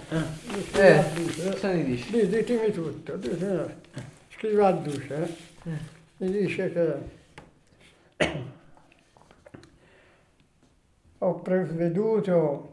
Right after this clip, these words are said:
Speaker 2: a recintare la zona sacra e lì c'era in cima, c'era una grande croce muratura e c'era anche un simbolo greco, no? Una-, e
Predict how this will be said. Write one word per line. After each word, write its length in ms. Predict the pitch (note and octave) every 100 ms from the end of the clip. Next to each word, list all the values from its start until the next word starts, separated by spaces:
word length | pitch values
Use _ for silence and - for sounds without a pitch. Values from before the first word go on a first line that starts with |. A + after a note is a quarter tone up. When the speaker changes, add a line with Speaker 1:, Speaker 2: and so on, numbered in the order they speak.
| - _ _ _ _ _
Speaker 2:
a 120 | - D#3+
recintare 1080 | D#3+ D#3+ E3 D3 C#3+ C#3 F3+ F3+ E3+ D#3+
la 240 | D#3 D3+ D3+
zona 300 | D3+ D3+ D3+
sacra 840 | - F3+ F#3 E3 E3+ D#3+ C3+ - - -
e 140 | E3+ E3+
lì 220 | F#3 F#3
c'era 320 | - F#3+ F3+
in 100 | D#3+
cima, 340 | - D3 F3+
c'era 340 | E3 F3 D#3 D3 -
una 220 | D3 D3+
grande 440 | C#3+ D#3+ E3 D#3 D3+
croce 460 | E3+ F#3 F3 F3+
muratura 960 | E3 D#3 D#3+ D3+ E3 A3 G#3+ E3+ D3+ - - - - -
e 180 | - E3
c'era 320 | E3 G3 F3
anche 560 | F3+ E3+ - E3 D#3 - - _
un 200 | E3+ D#3
simbolo 540 | - F3 E3 D#3+ E3 E3
greco, 520 | E3 E3 C#3+ - B2
no? 400 | C3 E3+ C#3 - D#3+
Una-, 280 | D#3 D3+ - D3 D3 B2+ - - - B2+ - - - - - - - _ -
e 480 | F#3 F3+ E3+ E3+